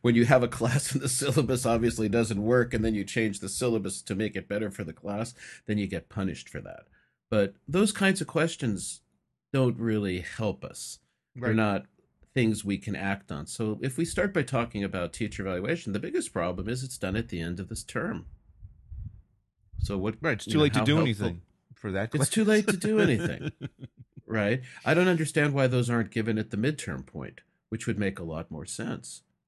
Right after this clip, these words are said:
Speaker 2: Hmm.
Speaker 1: But, um, you know, I think that those I don't particularly care for. Uh, and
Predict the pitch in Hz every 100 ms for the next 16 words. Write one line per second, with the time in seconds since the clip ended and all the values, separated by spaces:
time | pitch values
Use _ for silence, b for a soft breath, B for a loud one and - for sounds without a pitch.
0 | _ _ _ _ _ _ _ 107 87 85
1 | 104 98 - _ _ _ _ _ _ 104
2 | 101 92 90 87 85 87 - _ _ -
3 | 131 98 - 110 - 107 - 95 90 _
4 | _ _ _ _ _ 110 139 143 139 127
5 | - _ _ - 101 95 92 85 101 95
6 | - - 98 87 78 - 90 78 - 85
7 | 80 78 - _ _ _ _ _ - 82
8 | - - 101 101 104 101